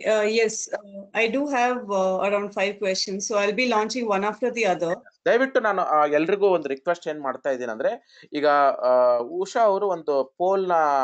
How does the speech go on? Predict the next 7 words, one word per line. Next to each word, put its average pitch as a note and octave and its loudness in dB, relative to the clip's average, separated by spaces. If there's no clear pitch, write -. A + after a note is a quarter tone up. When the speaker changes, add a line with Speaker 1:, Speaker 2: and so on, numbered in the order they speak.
Speaker 2:
ಲಾಂಚ್ A#2+ -2
ಮಾಡ್ತಾರೆ, B2 -4
ಅದು C#3 0
ನಿಮ್ D3+ -6
ಸ್ಕ್ರೀನ್ A3+ -8
ಅಲ್ಲಿ G3+ 0
ಬರುತ್ತೆ, D3 -2